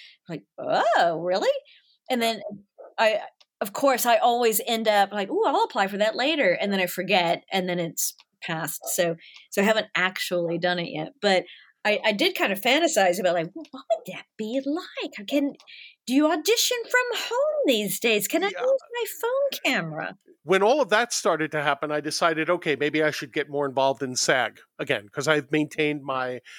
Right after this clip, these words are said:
Speaker 2: sag aftra membership all these years.
Speaker 1: Yeah.
Speaker 2: Um, and started paying attention to things. And sag does a lot of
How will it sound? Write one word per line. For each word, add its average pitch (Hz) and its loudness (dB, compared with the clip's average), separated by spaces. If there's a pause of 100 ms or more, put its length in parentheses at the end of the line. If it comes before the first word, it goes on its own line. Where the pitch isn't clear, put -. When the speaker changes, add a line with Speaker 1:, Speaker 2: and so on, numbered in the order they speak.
(160)
Speaker 2:
sag 151 2
aftra 156 4
membership 131 -2
all 139 -2
these 117 -6
years. 107 -10 (220)
Speaker 1:
Yeah. 165 2
Speaker 2:
Um, 147 -4 (260)
and 147 -6
started 175 2
paying 170 0
attention 175 -4
to 151 -12
things. 127 -6 (400)
And 165 2 (300)
sag 208 2
does 277 2
a 254 2
lot 220 4
of 190 -2